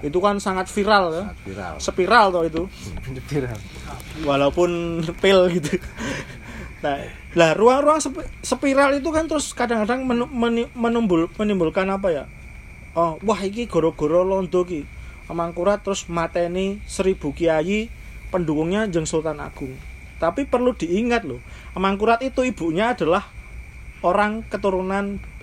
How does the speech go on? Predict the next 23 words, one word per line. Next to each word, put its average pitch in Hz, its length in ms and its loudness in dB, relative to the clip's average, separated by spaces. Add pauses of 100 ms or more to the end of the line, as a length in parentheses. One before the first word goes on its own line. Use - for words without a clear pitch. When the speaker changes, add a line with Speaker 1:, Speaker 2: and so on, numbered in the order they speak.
Speaker 1:
Kesultanan 185 540 0
Banten 139 520 -4 (320)
dan 175 220 6
punya 190 320 2
jaringan 170 580 0 (220)
beberapa 156 500 2
kiai 190 400 2
di 165 160 -6
pesisir 160 420 0
Banten, 135 460 -4 (240)
pengendali 180 640 4
ekonomi 180 500 0
rempah 180 420 -2
di 151 120 -6
Banten. 131 340 -4 (840)
Nah, 147 120 0
ketika, 165 400 2 (240)
ketika 185 420 2 (300)
kolonial 185 460 4
membuka 165 420 0
perdagangan 165 580 0
di 165 140 -4
Pleret 196 420 0